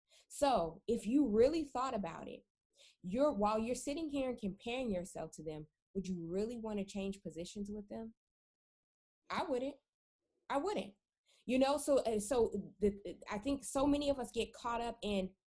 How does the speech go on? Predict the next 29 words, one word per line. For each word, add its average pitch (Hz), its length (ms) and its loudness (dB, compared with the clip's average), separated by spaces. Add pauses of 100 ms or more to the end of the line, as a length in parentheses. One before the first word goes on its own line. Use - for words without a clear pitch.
(600)
"I 208 100 -2
wanna 240 340 4
do 226 200 2
this," 233 240 6
or, 190 120 0
"I 185 60 -4
think 262 260 0
I 220 80 0
wanna 220 240 2
do 208 140 4
a 196 60 4
version 202 380 2
of 185 140 -2
this, 196 320 -2 (420)
and 190 320 0 (300)
so-and-so 269 580 2
is 220 80 4
over 226 220 2
here 208 180 0
doing 220 380 2
it, 180 140 0
and 214 100 2
it 175 100 2
looks 254 280 0
great 247 420 0 (500)
while 233 220 0
they're 226 200 2
doing 247 420 4
it. 160 160 -6